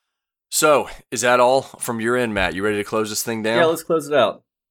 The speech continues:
Speaker 1: So first, I, I wanna thank you guys for being listeners and, uh, and for supporting us. If you weren't aware, we do have a Patreon platform. You can, you can look up, uh, Mindu W W W Patreon, and, and it takes you to our page.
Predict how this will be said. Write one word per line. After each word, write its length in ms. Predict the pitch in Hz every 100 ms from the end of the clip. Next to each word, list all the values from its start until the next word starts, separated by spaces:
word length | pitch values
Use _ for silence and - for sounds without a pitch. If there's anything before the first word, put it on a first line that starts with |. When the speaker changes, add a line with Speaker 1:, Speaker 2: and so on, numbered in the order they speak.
| _ _ _ _ _ _ _ - - _ _
Speaker 1:
So 160 | - 127
first, 320 | - 139 139
I, 100 | 113 -
I 60 |
wanna 240 | 110 120 110
thank 260 | 123 113
you 60 | 110
guys 240 | 110 107
for 80 | -
being 200 | 101 101
listeners 600 | 101 101 110 101 - - _
and, 280 | 92 95 90
uh, 260 | 95 90 92
and 160 | 95 92
for 140 | 92
supporting 460 | - 95 104 101 104
us. 200 | 101 - _ _ _ _
If 160 | 110 110
you 100 | 107
weren't 220 | 101 113
aware, 240 | 107 107
we 120 | 104 92
do 140 | 101
have 140 | 107
a 60 | 95
Patreon 460 | 104 98 104 101 95
platform. 600 | 101 90 104 98 98 92
You 120 | 90
can, 280 | 98 87 85
you 80 | 95
can 140 | 95 92
look 180 | 92
up, 260 | 101 95 - - _ _ _ _
uh, 300 | 73 76 76 71 _ _
Mindu 480 | 98 98 92 98 95
W 0 |
W 220 | 95 92
W 280 | 90 90 87
Patreon, 600 | - 95 - 98 95 95
and, 140 | 85 82
and 160 | 85
it 80 | 82
takes 240 | 95 90
you 40 | -
to 80 | 92
our 100 | 85
page. 580 | - 90 92 87 -